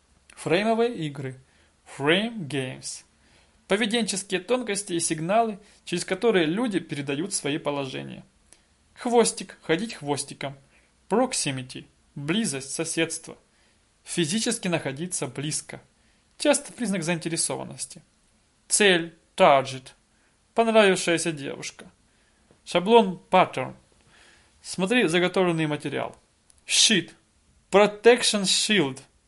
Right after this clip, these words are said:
Определенные стратегии, выработавшиеся со временем, позволяющие женщинам избегать постоянных подходов мужчин. Эмоциональная стимуляция. Emotional stimulation.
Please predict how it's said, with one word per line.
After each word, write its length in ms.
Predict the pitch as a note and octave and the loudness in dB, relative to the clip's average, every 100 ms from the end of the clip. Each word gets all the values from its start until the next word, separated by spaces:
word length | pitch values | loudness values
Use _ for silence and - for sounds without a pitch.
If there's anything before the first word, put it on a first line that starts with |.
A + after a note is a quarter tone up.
| _ _ - | _ _ 6
Определенные 1000 | F3 F3 F3+ E3+ F3 F3 G#3 G3 G3 F#3+ | 6 8 0 2 2 4 4 2 0 -2
стратегии, 1080 | - F3 F3 - F3 E3 C3 B2+ A#2+ C3 - | -2 -2 -2 -2 2 2 2 -4 -6 -8 -18
выработавшиеся 1300 | - C3+ D#3 G3 D#3+ C#3 C#3+ C3+ B2 - C#3 C3+ C#3+ | -18 -4 2 4 4 2 0 -6 -6 -6 -6 -6 -6
со 180 | C3 E3+ | -4 -4
временем, 520 | A3 C4+ A#3 G3+ F#3 | -4 -4 -4 -4 -6
позволяющие 760 | E3 E3 D#3 F#3+ F3+ D#3+ D3+ D3+ | -2 -2 0 2 2 0 -2 -4
женщинам 600 | D#3 G#3 F#3+ E3+ E3 D#3+ | -4 -4 -4 -4 -6 -6
избегать 640 | F3+ D#3 C#3+ C#3+ D#3+ F#3 - | -6 -6 -6 -2 0 0 -2
постоянных 640 | - - C#3 D3 D3 B2+ | -10 -6 -2 -2 -4 -8
подходов 540 | C3+ B2 - F#3 E3 C3 | -10 -8 -4 0 0 -2
мужчин. 440 | C3 - C3+ B2+ _ _ _ _ _ _ _ | -8 -10 -10 -14 _ _ _ _ _ _ _
Эмоциональная 760 | E3 F3+ F#3 F#3+ G3 G#3 G3+ | -2 0 0 0 0 0 0
стимуляция. 800 | F#3+ - F#3+ G3 D#3 - - - - _ _ - | -4 -4 -6 0 0 -2 -8 -10 -20 _ _ -6
Emotional 600 | D3+ F#3+ A3 G#3 G3+ G3 | -2 0 0 -2 -2 -2
stimulation. 800 | F#3+ - D#3+ D3+ D3 - - | -4 -4 -2 -2 -2 -4 -10